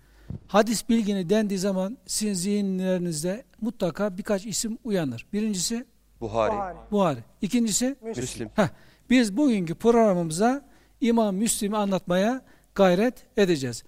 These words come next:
Speaker 1: Sizler zaten o büyük imamla ilgili az önce ifade ettiğim gibi mutlaka zihin dünyanızda bir şeyler vardır.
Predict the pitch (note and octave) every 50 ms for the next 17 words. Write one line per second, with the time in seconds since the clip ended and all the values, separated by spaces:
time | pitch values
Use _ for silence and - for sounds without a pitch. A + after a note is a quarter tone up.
0 | _ _ _ _ _ _ - - A#3 A3 B3 C4 A#3+ A3 C#4 D4 B3+ - B3+ B3
1 | B3 A#3 F#3+ C4 C4 A3 - D4 A3 A#3 A#3+ A3+ A3+ A3 G3+ G3+ F3 F3 F3+ F3+
2 | G#3 G#3 G3+ F#3 G#3 G#3 F3+ G3 F#3+ F3+ - G3+ G3+ F#3 F#3+ F#3 - G#3+ G#3 G3
3 | E3+ F3 E3+ G#3 A3 B3 D4+ - - G#3 F3+ G#3+ G#3 G3+ F#3+ D#3+ F3+ G#3+ A3 G3+
4 | F#3 G3 G3+ G3+ F#3+ F3+ F3 E3 E3+ D#3+ C#3 D3 G3 G3 F#3 G#3 F3 - - F#3+
5 | F3+ D#3+ D3+ D#3 F3 G#3 F3 C#3 B2+ E3+ F#3 -